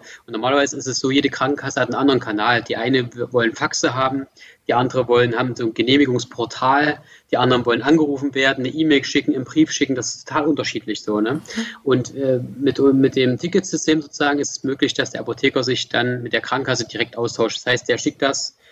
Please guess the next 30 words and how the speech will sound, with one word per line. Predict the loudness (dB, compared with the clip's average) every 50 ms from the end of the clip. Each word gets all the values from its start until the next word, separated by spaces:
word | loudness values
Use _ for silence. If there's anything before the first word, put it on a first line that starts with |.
| _ _ _ _
äh, | 0
als | 2 2 2 2 -2 -4 -4 0
P | 0 2 2
D | 2
F | 2 0 -2 0
dort | 0 0 0 0 -2 -6
zur | -16 -20 _ -12 -8 -4
Krankenkasse, | -2 0 0 0 0 -2 -2 0 2 0 0
die | 2 2 0
hat | 0 0
dort | -2 -4
einen | -4
Mitarbeiter | -2 -2 -2 0 0 0 0
sitzen | 0 0 -2 -2 2 4 4 4
und | 4 2 2
der | 2 4 4
entscheidet | 2 0 -2 -2 0 0 0 0 -4 -2 0
relativ | 0 0 0 0 -6 -10
schnell, | -4 0 2 4 4 4 2 0 -4 _ _ _ _
ist | -2 -2 -2 0
genehmigt, | 0 0 2 2 2 2 2 2 0 -2 -4 -12 -20 _
kann | -6 -4 -2 -2
losgehen, | -2 -2 -2 -2 0 0 0 -2 -4
ne? | -6 -4 -2 -2
Halt | -2 -2 -2
ein | -2 -4 -2 0 4 4 4 4
Kanal | 2 0 0 2 2 2 0 -2 -4 -10 _ _ _ _ _ _ _
für | -6 -2 0
alle | 2 0 0
Kassen. | 0 0 -2 2 4 4 4 4